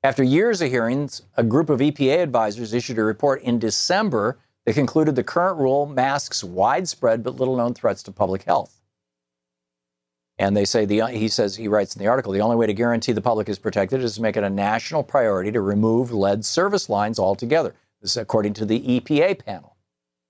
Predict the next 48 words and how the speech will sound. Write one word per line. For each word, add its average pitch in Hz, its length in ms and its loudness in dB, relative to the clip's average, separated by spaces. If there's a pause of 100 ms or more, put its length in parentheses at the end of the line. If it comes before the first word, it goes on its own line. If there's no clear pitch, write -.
(2500)
They, 98 100 2
they 104 280 2
wrote 113 200 4
a - 20 2
letter 117 300 2
to 104 300 0
Gina 113 220 0
McCarthy, 110 440 -2
who 123 100 2
was 95 160 -4
the 98 100 0
head 107 120 2
of 104 60 -4
the 101 80 0
E 104 80 0
P 107 220 0
A 113 40 2
at 110 80 -2
the - 60 -12
time, 92 400 -8
saying, 101 260 -4
"Revisions 120 440 0
to - 40 -12
the 151 120 2
rule 131 280 2
alone 104 220 0
are 101 80 -2
not 104 280 -2
sufficient 101 500 -8
to 101 100 -6
address 92 260 0
this - 160 -10
critical 87 400 -6
issue. - 300 -18 (320)
The 104 80 -2
removal 120 360 4
of 104 120 0
all 135 600 0
lead 117 300 0
service 107 380 -2
lines 85 200 -4
will 90 120 -8
require 104 340 0
significant 110 460 -4
financial 110 440 -2
resources 95 520 -4
and 87 100 -8
time. 147 380 -2